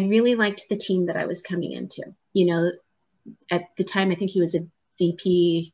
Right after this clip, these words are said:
eventually became an S V P. Um, and my manager, I really liked her. And I was coming in supposedly to run a ten million dollar budget,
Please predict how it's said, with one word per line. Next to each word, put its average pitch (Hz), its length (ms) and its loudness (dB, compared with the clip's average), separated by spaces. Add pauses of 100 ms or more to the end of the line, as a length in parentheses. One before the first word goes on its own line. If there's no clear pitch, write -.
eventually 170 360 -4
became 175 320 -6
an 170 80 -4
S 170 240 -6
V 180 180 -6
P. 165 340 -4 (600)
Um, 156 500 -8
and 170 140 0
my 175 160 2
manager, 180 500 0
I 170 100 -2
really 170 340 0
liked 160 400 -4
her. 175 400 -4 (480)
And 170 220 -2
I 180 140 2
was 220 180 0
coming 202 340 -2
in 180 200 0
supposedly 233 1200 -6 (800)
to 185 140 2
run 165 600 0 (100)
a 170 160 -2 (100)
ten 214 140 -2
million 214 300 -2
dollar 196 260 -4
budget, 165 480 -8